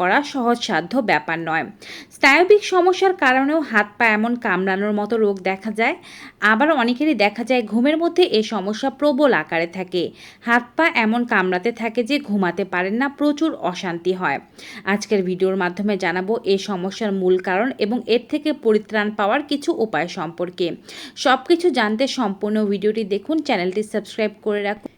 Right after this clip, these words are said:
Facebook পেজ থেকে আমাদের এই ভিডিওটি দেখে থাকলে ফলো করতে ভুলবেন না। সাধারণত এই সমস্যার মূল কারণগুলোর মধ্যে রয়েছে বয়স। বয়স যদি পঞ্চাশের কাছাকাছি পৌঁছে যায়, তবে আপনার এমন স্নায়বিক সমস্যা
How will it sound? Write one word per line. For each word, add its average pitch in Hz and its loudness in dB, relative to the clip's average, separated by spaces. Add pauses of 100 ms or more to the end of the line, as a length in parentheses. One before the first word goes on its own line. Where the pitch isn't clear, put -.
(120)
Facebook 294 4
পেজ 294 2 (120)
থেকে 302 -2 (100)
আমাদের 208 2
এই 214 2
ভিডিওটি 185 0 (100)
দেখে 208 -4
থাকলে 302 -2 (120)
ফলো 180 4 (100)
করতে 196 -2 (120)
ভুলবেন 170 0 (100)
না। 135 -6 (580)
সাধারণত 359 4 (160)
এই 247 4 (100)
সমস্যার 285 2
মূল 226 0 (120)
কারণগুলোর 226 2
মধ্যে 240 -2
রয়েছে 208 0 (140)
বয়স। 143 0 (400)
বয়স 226 6
যদি 381 4 (120)
পঞ্চাশের 269 0
কাছাকাছি 247 -2 (120)
পৌঁছে 214 0
যায়, 208 2 (120)
তবে 180 2 (520)
আপনার 359 0 (180)
এমন 233 0
স্নায়বিক 202 -2 (100)
সমস্যা 196 -6